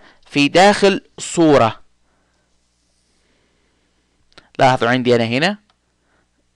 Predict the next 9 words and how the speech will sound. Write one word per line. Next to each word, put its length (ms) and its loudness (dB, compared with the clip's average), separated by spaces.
صورة 460 0
يتم 320 -4
فيها 440 2
إخفاء 460 -2
النص، 680 -4
طبعًا 200 0
هنا 200 -2
نص 300 -4
رقمي. 480 -4